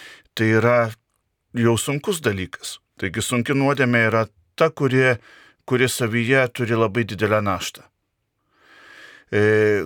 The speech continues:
kokiu būdu atliekama atgaila? Tai kunigas išpažinties metu užduoda atgailą. E, iš tikrųjų, e, reikėtų įdėmiai paklausyti, ką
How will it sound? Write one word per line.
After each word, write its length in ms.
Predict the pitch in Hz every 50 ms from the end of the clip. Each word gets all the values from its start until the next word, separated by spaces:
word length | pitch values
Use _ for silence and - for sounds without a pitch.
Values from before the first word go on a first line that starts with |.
| - _ _ _ _ _ _ _ _ _ _ _ _ _ _ _ _ -
kokiu 320 | 135 123 113 - 165 160 143
būdu 380 | 131 131 123 113 104 135 139
atliekama 600 | - - 120 113 117 113 - 123 113 117 123 127 -
atgaila? 640 | - 127 120 104 - - 120 123 120 120 117 101 92
Tai 220 | - - 107 98 95
kunigas 560 | - - 135 131 139 135 110 123 104 - -
išpažinties 720 | 101 - - - 107 87 101 104 101 - 123 123 120 - -
metu 340 | 110 107 101 - - 120 117
užduoda 580 | 120 110 98 120 - 135 139 127 98 95 101 -
atgailą. 580 | - 98 98 95 80 82 90 90 87 85 - - _ _ _ - - - - - - _
E, 280 | - 107 104 107 107 - -
iš 160 | 113 - - -
tikrųjų, 560 | 110 - 123 127 135 131 117 127 120 117 110
e, 640 | 98 - - - - - - - _ _ 113 104 107 107 107 - - - 110 101
reikėtų 680 | 113 110 - - 135 135 135 135 - 123 110 107 110 - - _ _ _ _ _ _
įdėmiai 600 | 117 117 101 95 123 131 135 135 123 113 104 - - _ _ _ _
paklausyti, 680 | 110 101 - 120 117 113 107 - - 147 139 - - - -
ką 160 | - 104